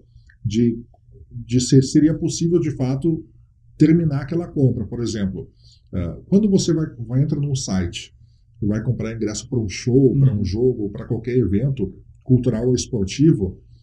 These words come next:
Speaker 1: é, geralmente a empresa te dá um tempo pra você finalizar a sua compra, colocar os dados do cartão com tranquilidade, e durante aqueles dez, quinze minutos aqueles ingressos estão reservados,
Speaker 2: Uhum.
Speaker 1: até você finalizar a sua compra.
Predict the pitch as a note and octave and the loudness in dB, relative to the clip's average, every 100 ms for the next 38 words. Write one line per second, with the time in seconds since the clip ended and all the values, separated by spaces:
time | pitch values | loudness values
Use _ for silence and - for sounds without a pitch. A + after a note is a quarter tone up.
0 | - - F#2+ F#2+ F#2 E2+ - C3 C3 F3+ | -18 -8 -2 0 -2 -4 -8 -2 2 4
1 | D#3 D3+ F3 - G3 D3 E3 C#3 C#3+ C#3+ | 2 0 -2 0 -2 0 0 2 2 2
2 | E3+ E3+ - C3+ D3 F#3+ - C#3 D#3 F#3+ | 0 -2 -6 -8 2 2 4 4 6 4
3 | A#3 B3 - _ _ _ _ - B2+ C3+ | 2 -6 -12 _ _ _ _ 0 2 2
4 | C3+ C#3+ D3+ D3 C3 D3 - - B2+ D#3 | 0 -2 -2 0 0 0 -2 -6 -4 -2
5 | E3 C3 A#2 A2 B2 A#2+ A#2+ A#2+ B2 - | -2 -2 -6 -6 -6 -6 -6 -8 -10 -12
6 | A2+ G#2 - B2+ B2+ D3+ E3+ C3+ B2 D#3+ | -8 -6 -4 -4 -2 -2 0 -2 -6 -8
7 | - - _ _ _ - C3 B2+ C3+ - | -10 -16 _ _ _ 2 6 6 6 2
8 | D3+ C#3+ - C3+ E3 - C#3+ E3 C#3 C3 | 0 0 0 0 -2 -4 -4 0 2 2
9 | C#3 E3 E3+ D#3+ D#3+ D3+ - F3 D#3 F3 | 0 -4 -4 -2 -2 -4 -2 4 6 6
10 | A3+ G3 G2 B2+ C3 A2+ A#2 - A2+ A#2+ | 2 -2 -4 0 0 -2 -8 -14 -10 -4
11 | A#2+ B2+ C3+ D3 E3 D3+ - G3+ F#3+ C#3 | -2 -2 -2 -2 -2 -2 -4 -6 -4 -4
12 | G#2+ F#2+ | -6 -8